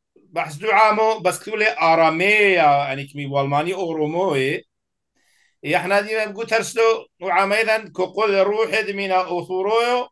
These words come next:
وكدلا دمينا قونس كقول روحي أورومويو. إي كوي طو دمينا إيعيتو إينا قد نفقو قبل الموت هوخا دم استعملوا خبرة أوثورويو أورومويو.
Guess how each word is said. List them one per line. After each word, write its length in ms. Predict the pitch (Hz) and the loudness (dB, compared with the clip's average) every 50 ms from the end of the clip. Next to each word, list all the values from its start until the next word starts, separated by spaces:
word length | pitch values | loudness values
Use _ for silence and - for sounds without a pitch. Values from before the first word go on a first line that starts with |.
| _ _ | _ _
وكدلا 440 | - 165 143 - 202 202 196 208 214 | -14 -12 -10 -6 -6 -4 -2 -2 -2
دمينا 540 | 208 190 196 196 196 196 190 185 175 180 202 | -2 -2 -2 -2 0 2 2 2 2 2 0
قونس 260 | 220 220 220 180 202 | 0 0 -4 -4 -6
كقول 420 | 190 165 185 190 - 175 185 202 | -4 -4 -4 -4 -2 -2 -2 -2
روحي 300 | 214 214 208 208 - 220 | -2 -2 -4 -4 -2 -2
أورومويو. 840 | 226 220 214 196 180 175 165 156 156 151 139 120 113 110 110 113 _ _ _ _ _ _ _ _ _ _ _ _ _ _ _ _ _ _ _ _ _ _ _ _ _ _ _ _ _ _ _ _ _ _ _ _ _ _ _ _ _ _ _ _ _ _ - | -2 0 0 -2 -2 -4 -4 -6 -6 -6 -6 -6 -8 -10 -12 -14 _ _ _ _ _ _ _ _ _ _ _ _ _ _ _ _ _ _ _ _ _ _ _ _ _ _ _ _ _ _ _ _ _ _ _ _ _ _ _ _ _ _ _ _ _ _ -6
إي 460 | 165 190 190 196 196 196 180 - _ _ _ _ _ | -2 2 2 2 2 0 -4 -10 _ _ _ _ _
كوي 300 | - 196 220 240 240 233 226 226 | -6 -2 0 0 0 0 -2 -4
طو 460 | - 208 220 233 240 240 240 226 220 185 | -4 -2 -2 -2 0 0 -2 -2 -2 -2
دمينا 420 | 196 185 185 175 170 165 165 - | -4 -4 -2 -4 -4 -4 -4 -4
إيعيتو 840 | 165 180 208 208 196 190 226 202 143 - 160 160 156 156 175 - - _ _ _ _ _ _ _ - | -6 -6 -4 -4 -4 -6 -6 -8 -10 -8 -6 -4 -4 -4 -6 -8 -12 _ _ _ _ _ _ _ -8
إينا 220 | 175 208 214 220 | -8 -6 -4 -4
قد 220 | 208 214 185 175 170 | -4 -2 -2 -4 -2
نفقو 500 | 208 220 214 - - - 190 175 165 151 156 147 - | -4 -8 -8 -10 -8 -4 -2 -2 -2 -4 -6 -8 -6
قبل 200 | 170 156 156 165 | -6 -4 -4 -6
الموت 320 | 165 165 175 202 220 190 | -8 -6 -4 -4 -4 -2
هوخا 520 | 196 180 175 202 226 233 - 208 208 202 190 | -2 0 0 0 0 -2 -2 0 0 0 0
دم 220 | 147 170 220 226 | -2 -4 -8 -8
استعملوا 480 | 208 - - - 202 170 185 185 180 156 | -8 -8 -4 -2 -2 0 0 -2 -4 -6
خبرة 360 | - 180 190 185 185 190 185 - - 165 | -2 -2 -2 0 0 -2 -4 -4 -6 -6
أوثورويو 600 | 180 170 143 170 180 170 165 170 170 160 156 151 | -6 -6 -6 -8 -8 -8 -6 -6 -6 -6 -6 -8
أورومويو. 1000 | 147 151 151 147 147 147 147 143 143 139 135 135 135 139 139 156 185 233 247 | -6 -6 -4 -4 -4 -4 -6 -6 -8 -8 -8 -6 -6 -6 -6 -6 -6 -8 -12